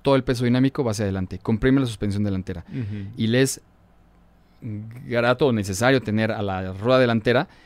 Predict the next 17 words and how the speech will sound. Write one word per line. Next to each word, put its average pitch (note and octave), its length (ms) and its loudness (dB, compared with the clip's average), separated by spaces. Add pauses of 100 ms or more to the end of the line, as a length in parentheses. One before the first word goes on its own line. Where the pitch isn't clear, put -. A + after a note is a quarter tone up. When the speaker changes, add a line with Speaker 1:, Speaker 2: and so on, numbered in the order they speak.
(200)
Speaker 1:
esta A#2+ 220 -2
capacidad A2+ 380 -4
de A#2 60 0
frenado A2+ 360 0
para G#2+ 220 -2
detener A2+ 320 0
toda D3+ 260 4
la D3 80 4
ma-, C3 200 0 (120)
toda D3+ 160 4
la C3+ 120 2
masa C#3+ 260 -2
que A#2 100 -6
lo G#2 100 -2
va G#2 60 -2
empujando. G2+ 500 -6 (1040)
Speaker 2:
Ujú. B2 100 -8